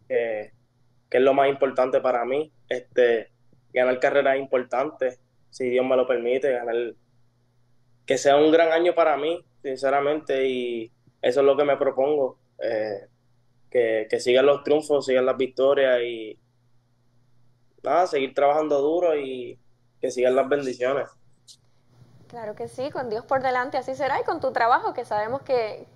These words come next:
Speaker 2: que te esfuerzas mucho en las mañanas. Y quiero preguntarte, actualmente estás en el meeting de Turfway, donde te está yendo muy bien, y también te hemos visto que has estado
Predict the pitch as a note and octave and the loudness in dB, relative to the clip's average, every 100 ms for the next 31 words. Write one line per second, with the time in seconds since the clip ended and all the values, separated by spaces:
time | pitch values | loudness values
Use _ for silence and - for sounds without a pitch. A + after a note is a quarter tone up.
0 | _ A3+ G#3+ G3+ G3+ G#3+ - A#3+ C4 C#4+ | _ -6 -4 -6 -8 -8 -2 0 0 -4
1 | C4 D#4 - C#4 A#3+ A#3+ A3 C#4+ G#4 - | -4 -6 -4 -4 -4 -6 -4 -4 -4 -6
2 | - - - C#4 C4 D#4+ F#4+ G#4 G4 C#4+ | -12 -20 -14 -10 0 2 2 -2 -2 -2
3 | A#3 A3+ G#3+ B3 B3+ C#4 D#4+ F4+ F4+ D4 | -2 -2 -2 -4 -2 -2 -2 -6 -6 -4
4 | D#4 D#4+ C4 B3 C4 E4 E4+ C#4 - B3 | -4 -4 -4 -4 -6 -6 -4 -4 0 0
5 | A#3 A#3+ A#3 D#4 C5 A#3+ A#3 A#3 A3+ A#3 | 0 0 -2 -2 -6 -6 -4 -6 -6 -4
6 | A#3 B3+ C#4 C#4+ D#4+ C#4 B3+ - - - | -2 -4 -4 -4 -2 -2 -4 -8 -20 -10
7 | - D#4 C#4 B3+ C4 E4 A4+ A4+ C#4 D4 | -6 0 0 0 -2 -2 -2 -2 0 -4
8 | F4+ D#4 C4+ B3 C#4 D4+ | -2 -2 -2 -4 -2 0